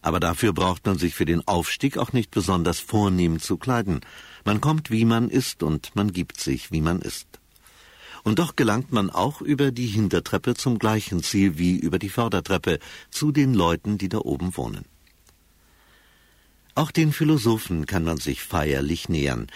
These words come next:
über gepflegte Läufer und dann blank geputztem Gelände entlang. Aber es gibt auch eine philosophische Hintertreppe. Auch für den Besuch bei den Denkern gibt es ein Man kommt, wie man ist, und ein Man gibt sich, wie man ist.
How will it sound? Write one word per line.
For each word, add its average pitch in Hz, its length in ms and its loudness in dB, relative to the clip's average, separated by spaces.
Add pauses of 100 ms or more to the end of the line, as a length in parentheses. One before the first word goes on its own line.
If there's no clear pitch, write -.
(120)
über 62 300 -4
gepflegte 101 680 0
Läufer 123 460 0
und 95 240 -2
dann 76 160 -2
blank 87 320 0
geputztem 90 560 -2
Gelände 71 420 0
entlang. 67 380 -6 (720)
Aber 85 400 0
es 123 160 -2
gibt 107 240 -2
auch 135 180 0
eine 120 420 2
philosophische 104 1000 2
Hintertreppe. 101 840 -2 (680)
Auch 127 220 0
für 170 160 0
den 156 160 4
Besuch 107 280 2
bei 131 140 0
den 95 220 2
Denkern 127 420 2
gibt - 220 -4
es 147 160 0
ein 101 260 0 (380)
Man 135 180 0
kommt, 110 360 0
wie 101 120 0
man 117 240 2
ist, - 300 -2
und 78 260 -2
ein 82 240 0
Man 101 240 2
gibt 117 300 -4
sich, - 340 -4
wie 78 140 -2
man 82 220 0
ist. - 320 -10